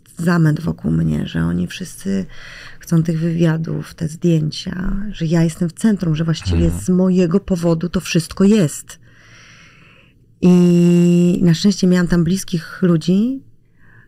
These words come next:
Speaker 1: ale następnego dnia tata do mnie zadzwonił, a mi było bardzo ciężko, bo to nagle, jeżeli bym w ogóle pofrunęła, no to ja nie wiem, jak bardzo wysoka się spada wtedy.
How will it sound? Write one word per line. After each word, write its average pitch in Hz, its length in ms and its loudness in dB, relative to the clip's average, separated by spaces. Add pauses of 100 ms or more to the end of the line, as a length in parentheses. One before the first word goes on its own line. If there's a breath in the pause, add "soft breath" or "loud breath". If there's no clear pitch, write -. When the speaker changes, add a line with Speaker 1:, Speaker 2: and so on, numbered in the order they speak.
(180 soft breath)
Speaker 1:
ale 175 160 2
następnego 196 580 0
dnia 175 500 0 (1200)
tata 214 240 -2
do 190 80 0
mnie 170 160 2
zadzwonił, 160 500 -2 (460)
a 165 80 2
mi 165 120 6
było 156 140 0
bardzo 170 320 -2
ciężko, - 480 -6
bo 175 120 -8
to 175 120 -4
nagle, 208 480 0 (500 loud breath)
jeżeli 208 220 4
bym 208 140 4
w 175 80 -2
ogóle 233 240 4
pofrunęła, 175 640 0
no 208 120 2
to 214 120 -4
ja 208 80 2
nie 214 180 2
wiem, 214 340 -2 (720)
jak 180 300 0
bardzo 190 340 0
wysoka 165 320 -4
się 165 120 0
spada 147 340 -2
wtedy. - 320 -8